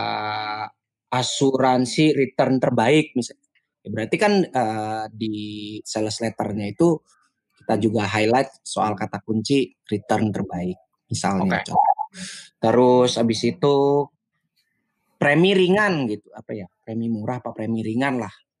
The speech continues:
Speaker 1: Boleh kita mention. Nah, dari berbagai, eh, kombinasi kata kunci itu nanti bisa kita rumusin nih, kalau misalnya kita ngejualnya konten heavy, berarti ke namanya copywriter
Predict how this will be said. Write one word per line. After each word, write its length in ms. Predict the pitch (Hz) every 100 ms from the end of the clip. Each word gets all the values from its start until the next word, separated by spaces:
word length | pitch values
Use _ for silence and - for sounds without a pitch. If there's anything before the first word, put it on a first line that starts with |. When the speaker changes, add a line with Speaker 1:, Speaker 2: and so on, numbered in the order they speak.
| _ _ _ - - _ _
Speaker 1:
Boleh 240 | 120 123 131
kita 180 | - 117
mention. 480 | 113 107 98 117 110 104 _ _ _ _ _
Nah, 220 | 139 131 117 - _ _
dari 220 | 139 185
berbagai, 440 | 202 175 156 147 147
eh, 460 | - _ 139 139 143
kombinasi 560 | 143 143 139 135 -
kata 240 | 139 135 139
kunci 320 | 143 131 135
itu 160 | 220 220
nanti 240 | 170 220
bisa 240 | 190 143
kita 160 | 131 123
rumusin 480 | 113 127 185 196 185
nih, 160 | 160
kalau 240 | - 120 117
misalnya 480 | 110 - 107 - 107
kita 400 | _ 113 110 110 - _
ngejualnya 440 | 113 113 - 117 113 -
konten 480 | 131 120 131 123
heavy, 480 | 113 113 101 151 202 196 _ _ _ -
berarti 480 | - 113 - 165 _ _
ke 240 | 160 190 - _ _ -
namanya 400 | 117 117 123 143
copywriter 640 | - 120 117 107 107 -